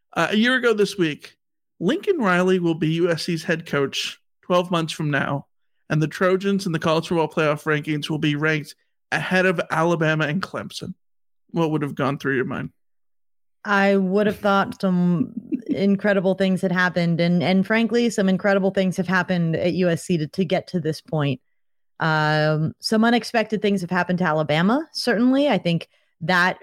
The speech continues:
Speaker 2: eh, statement of fact is, is partially mo-, reflective of, of what Alabama has failed to do,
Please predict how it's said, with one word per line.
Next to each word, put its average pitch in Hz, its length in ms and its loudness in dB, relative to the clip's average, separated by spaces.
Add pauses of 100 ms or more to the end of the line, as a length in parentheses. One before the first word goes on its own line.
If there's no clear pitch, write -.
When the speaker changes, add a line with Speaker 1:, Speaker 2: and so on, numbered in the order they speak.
Speaker 2:
eh, - 200 -8
statement 180 500 0
of 170 80 -2
fact 175 400 0
is, 160 220 -2
is 156 500 -2 (400)
partially 214 500 0
mo-, 185 280 0
reflective 190 540 0
of, 170 260 0
of 165 240 -2 (460)
what 185 220 0
Alabama 180 540 2
has 190 240 0
failed 190 300 0
to 196 80 -4
do, 208 440 0